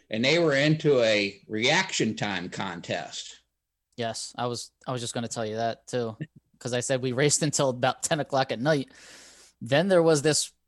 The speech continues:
Speaker 2: reaction time. I was getting ready to go to my motorhome, call it a night, and I saw everybody gathering at the starting line.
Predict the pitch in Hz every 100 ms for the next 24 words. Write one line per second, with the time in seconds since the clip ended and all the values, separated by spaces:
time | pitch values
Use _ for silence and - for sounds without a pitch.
0 | _ 139 135 135 190 - 143 147 139 -
1 | 220 262 147 165 151 156 147 160 147 147
2 | 156 180 151 156 151 - 160 143 131 190
3 | 160 156 _ - 147 143 139 160 147 170
4 | 175 175 135 135 139 143 139 123 - 151
5 | 185 113 107 117 139